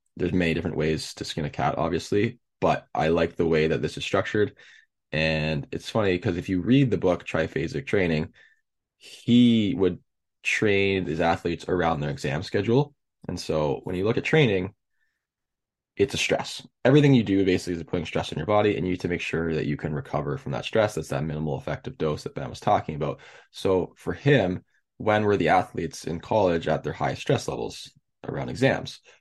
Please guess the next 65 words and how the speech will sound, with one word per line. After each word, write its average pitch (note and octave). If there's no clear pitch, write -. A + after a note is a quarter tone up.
So -
he D#3+
would A#2
peak E3
his A2
training A#2+
around F2+
exams F2
time. C3+
It's G2+
funny, A2
in F#2
the F2
book, G2+
he F2
said C#3+
he A2+
wanted G2
his F2
athletes E2+
to E2
ha-, F2
get -
colds -
and E2
be D#2+
sick -
around E2+
exam E2
times, A#2+
'cause F#2
then G2
he G2
knew G#2+
he F#2+
was F2
peaking. A#2+
And G#2
then G2
they G2+
wouldn't G2
do B2
anything G2
for F#2+
those F2+
exam F2
weeks. A#2
They F2
recover F#2
from G2
their F2
colds, A2
and F2+
then F2+
they F2+
have E2+
that D#2
super F#2
compensation E2
so -
that E2
the -
games F2
after, G2
they, D#2+